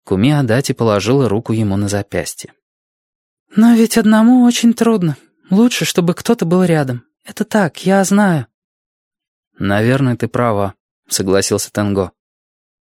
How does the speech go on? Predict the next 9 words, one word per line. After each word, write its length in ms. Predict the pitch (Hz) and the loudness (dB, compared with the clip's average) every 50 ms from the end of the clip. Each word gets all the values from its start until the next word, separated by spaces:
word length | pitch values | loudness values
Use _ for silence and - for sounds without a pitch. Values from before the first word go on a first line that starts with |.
| _ _ _ | _ _ _
«Что 280 | - - - - 254 269 | -12 -10 -4 0 0 2
бы 120 | 240 247 | 4 4
ни 100 | 214 202 | 2 2
произошло, 680 | - - 185 185 175 180 180 - - - 233 262 277 240 - _ - - - - - - - _ - | 2 0 0 0 0 0 -2 -2 -2 0 0 0 0 0 -4 _ -20 -20 -20 -20 -20 -20 -20 _ -12
смерть 360 | - - 233 247 269 262 - | -4 0 2 2 2 2 0
человека — 840 | - - - 208 196 190 185 196 208 202 - - 190 185 180 170 156 | -2 -2 0 2 2 2 2 2 0 0 -2 -2 -2 0 0 -2 -2
всегда 400 | - - - 170 165 170 233 247 | -4 -4 -4 -4 -2 0 0 0
событие 420 | - - 143 139 139 131 - 135 127 | 0 0 0 0 0 0 -2 -2 -4
страшное. 600 | - - - 143 131 127 - - 117 113 110 | -4 -2 -2 0 0 -2 -4 -6 -8 -10 -10